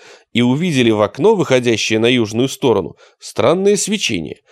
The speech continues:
Что-то очень яркое, как сварочная горелка,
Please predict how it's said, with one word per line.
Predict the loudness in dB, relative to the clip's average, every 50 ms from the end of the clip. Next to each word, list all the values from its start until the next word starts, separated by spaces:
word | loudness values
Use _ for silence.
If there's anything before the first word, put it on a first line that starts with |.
| -20 -20 -20 _
Что-то | -18 -12 -8 -6 -2 0 0
очень | 0 0 0 0 0 0
яркое, | 0 2 2 2 2 2 0 -2 -4 -4
как | -4 -6 -10 -10 -8
сварочная | -6 -2 0 2 2 2 0 -2 -2 -2 -2
горелка, | 0 0 0 2 2 2 2 0 -2 -8 -14